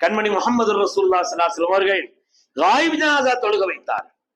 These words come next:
இந்த மகத்தான வெற்றி, அருமையான பெருமக்களே, அதற்குண்டான அடித்தளம் புனிதமான இந்த ரஜபுடை மாதத்தில் தான் நடந்தது.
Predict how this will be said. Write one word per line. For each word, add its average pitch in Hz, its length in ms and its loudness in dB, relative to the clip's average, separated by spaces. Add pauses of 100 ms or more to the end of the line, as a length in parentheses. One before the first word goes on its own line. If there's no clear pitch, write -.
(280)
இந்த 135 220 -2
மகத்தான 190 720 0
வெற்றி, 156 680 -6 (300)
அருமையான 143 540 -2
பெருமக்களே, 127 720 -4 (400)
அதற்குண்டான 185 580 2
அடித்தளம் 214 960 0
புனிதமான 151 440 -2
இந்த 135 160 -4
ரஜபுடை 151 380 2
மாதத்தில் 127 480 -4
தான் 113 120 -4
நடந்தது. - 260 -18